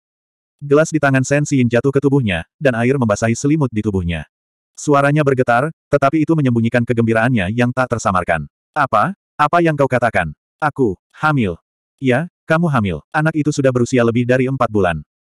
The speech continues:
Itu benar-benar sulit baginya. Dia telah dibuat sulit oleh Xiao Zhonghan berkali-kali, tetapi tidak terjadi apa-apa. "Kamu tidak tahu?" Chu Qingwan bertanya lagi.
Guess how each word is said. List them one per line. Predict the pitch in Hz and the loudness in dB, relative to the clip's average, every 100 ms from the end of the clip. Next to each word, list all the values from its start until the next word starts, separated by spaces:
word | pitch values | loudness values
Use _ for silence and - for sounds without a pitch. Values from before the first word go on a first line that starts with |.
| - | -6
Itu | 151 170 | 0 2
benar-benar | 147 135 127 127 | 2 2 0 0
sulit | - 147 139 | -2 -2 0
baginya. | 120 104 107 90 80 _ | 0 2 0 -2 -8 _
Dia | 151 156 | 0 2
telah | 160 147 | 2 2
dibuat | 131 127 123 | 2 2 2
sulit | 135 135 | 0 0
oleh | 123 | 0
Xiao | 113 117 110 | 0 0 2
Zhonghan | 127 139 131 123 | 0 -2 -2 -2
berkali-kali, | 123 123 123 95 82 - _ | 0 0 2 0 -2 -8 _
tetapi | 147 135 151 | 0 0 0
tidak | 147 120 127 | 0 -2 0
terjadi | 123 127 104 98 | 0 0 0 0
apa-apa. | 92 85 73 _ _ _ _ _ | 0 -2 -4 _ _ _ _ _
"Kamu | 156 151 156 | -2 0 0
tidak | 143 127 | 0 2
tahu?" | 107 90 76 _ | 0 0 -6 _
Chu | 160 160 | 0 2
Qingwan | 151 151 147 | 2 2 0
bertanya | 127 120 123 | 0 2 2
lagi. | 120 101 87 | 2 0 -6